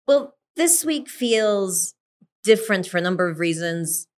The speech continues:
Many people have written about this, the fact that it's happening in May, not January. So it's not the beginning of the year, it's halfway through the year. It, of course, also is coming after weeks of the Ukraine war. So many of the sessions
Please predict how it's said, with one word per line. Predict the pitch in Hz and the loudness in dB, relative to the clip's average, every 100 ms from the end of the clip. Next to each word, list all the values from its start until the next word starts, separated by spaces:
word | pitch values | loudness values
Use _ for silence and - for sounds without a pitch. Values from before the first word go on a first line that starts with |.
| _ - | _ -8
Many | 175 180 180 | -2 -2 -2
people | 165 170 | -4 -4
have | 151 | -2
written | 220 220 | -4 -4
about | 196 180 180 | -2 -2 -2
this, | 165 | -8
the | 160 | -6
fact | 170 165 | -8 -6
that | - | -8
it's | - | -4
happening | 175 - 156 | -6 -6 -8
in | 156 156 | -8 -6
May, | 160 | -6
not | 156 143 - | -8 -10 -6
January. | 151 151 147 147 | -6 -4 -8 -8
So | 147 151 | -8 -8
it's | - | -8
not | 202 | -8
the | 170 | -6
beginning | 143 165 240 226 | -6 -4 -4 -4
of | 196 151 | -6 -6
the | 170 | -8
year, | 156 156 151 147 | -6 -4 -4 -4
it's | 160 - | -8 -2
halfway | 165 156 143 | -2 -2 -6
through | 143 139 | -6 -8
the | 143 | -8
year. | 135 123 - _ _ - | -6 -6 -8 _ _ -2
It, | |
of | 180 - | -2 4
course, | 226 214 | 4 4
also | 202 190 196 | 0 0 -2
is | 170 175 | -2 -4
coming | 220 208 190 185 180 - | -2 0 0 -2 -4 0
after | 165 - - 165 | 0 0 -2 -2
weeks | 160 185 - - - | -2 -6 -6 -8 -4
of | 160 143 | -4 -4
the | 151 | -8
Ukraine | 147 147 151 147 139 | -8 -8 -10 -10 -10
war. | 139 - - - | -10 -8 -10 -10
So | - 175 165 160 160 160 _ _ _ | -6 -2 0 0 -4 -8 _ _ _
many | 180 208 254 320 | 2 4 4 2
of | 320 - | 0 0
the | 190 | -2
sessions | - 156 - 214 220 247 226 | -2 -4 -4 -8 -8 -8 -10